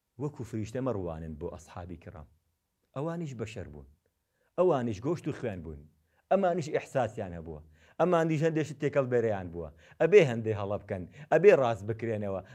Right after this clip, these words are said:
بۆ ئەوەی دەرسێک بێ بۆ ئێمە. و ئەبێ مەسیجێکیشی تیا بێ کە ئەو پێغەمبەرە صلی الله علیه وسلم بڵاوە بێتەوە لەم جەنگەیە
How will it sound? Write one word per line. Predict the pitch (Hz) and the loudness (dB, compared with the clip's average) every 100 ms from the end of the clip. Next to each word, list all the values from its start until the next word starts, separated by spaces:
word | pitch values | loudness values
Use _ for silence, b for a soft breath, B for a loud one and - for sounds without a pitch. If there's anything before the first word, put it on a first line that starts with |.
| - | 2
بۆ | 165 | 4
ئەوەی | 160 151 | 4 4
دەرسێک | 151 147 123 117 | 2 2 -2 0
بێ | 120 | -2
بۆ | 123 | -4
ئێمە. | 107 73 - _ _ _ _ _ _ - | -6 -12 -18 _ _ _ _ _ _ 0
و | 147 185 | 6 10
ئەبێ | 214 220 | 10 10
مەسیجێکیشی | 202 214 208 202 170 190 | 4 2 0 -2 -4 6
تیا | 208 151 | 10 10
بێ | 110 87 - b | 8 -2 -6 b
کە | - 190 | 10 12
ئەو | 214 | 12
پێغەمبەرە | 196 160 180 196 185 | 10 10 8 8 8
صلی | 170 | 6
الله | 165 165 | 8 8
علیه | 160 | 8
وسلم | 170 170 165 | 6 2 4
بڵاوە | 143 190 202 190 | 10 12 12 12
بێتەوە | 185 202 | 8 8
لەم | 202 170 | 6 6
جەنگەیە | 175 185 190 | 8 10 10